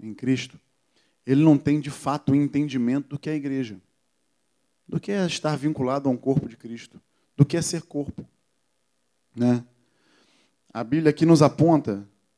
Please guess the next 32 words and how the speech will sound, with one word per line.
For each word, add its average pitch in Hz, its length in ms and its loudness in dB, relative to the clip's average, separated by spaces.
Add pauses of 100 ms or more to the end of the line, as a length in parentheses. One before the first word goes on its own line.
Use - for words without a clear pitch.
(140)
Paulo 139 240 8
aqui 139 100 -6
nos 135 140 0
aponta 135 300 2
pra 139 120 4
uma, 147 380 6
um 147 160 -2
caminho, 143 640 2
que - 80 -10
é - 20 0
o 143 60 -2
quê? 135 120 -8
A 127 80 0
unidade 147 440 4
de 143 100 -6
fé, 123 460 2 (200)
é - 60 -8
sermos 175 460 6
um. 147 240 2 (1080)
Sermos 156 360 2
um. 107 220 -2 (640)
Eu, 139 540 4 (260)
é, 117 340 -2
tive 131 260 -4
uma 139 100 2
conversa, 127 640 -6 (360)
certo - 340 -14 (140)
tempo, 117 260 -4
com - 160 -14
uma, 107 240 -10
uma 110 180 -12
jovem, 107 480 0